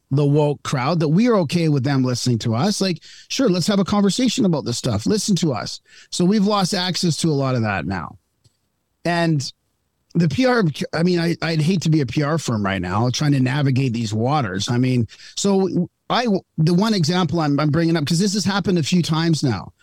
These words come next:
and it's disgusting when they don't even give you a reason. They just ghost you. It's like, you don't have the fucking respect.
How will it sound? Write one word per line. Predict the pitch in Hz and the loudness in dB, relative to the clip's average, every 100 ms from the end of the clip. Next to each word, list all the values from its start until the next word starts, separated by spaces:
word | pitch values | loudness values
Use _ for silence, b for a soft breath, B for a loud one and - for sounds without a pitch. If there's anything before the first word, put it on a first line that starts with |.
| b b | b b
and | 175 | -4
it's | 190 147 | -2 -2
disgusting | 202 - - 208 208 - 190 175 156 | -2 -4 -2 -2 -2 -2 0 2 2
when | 160 | 2
they | 151 151 | 2 2
don't | 139 165 160 | 2 2 2
even | 147 151 | 2 2
give | 135 135 | 2 2
you | 135 | 2
a | |
reason. | 131 143 127 135 | 2 2 2 2
They | 131 | 2
just | 117 110 | 0 -2
ghost | 98 120 120 - | -2 -2 -2 -2
you. | 92 | -2
It's | 85 151 | 0 0
like, | 143 139 | -2 2
you | 180 | 2
don't | 220 | 2
have | 208 185 | 2 0
the | 170 | 0
fucking | 120 180 175 151 | 0 -2 0 0
respect. | 143 - 156 180 - | 0 -2 -4 -4 -6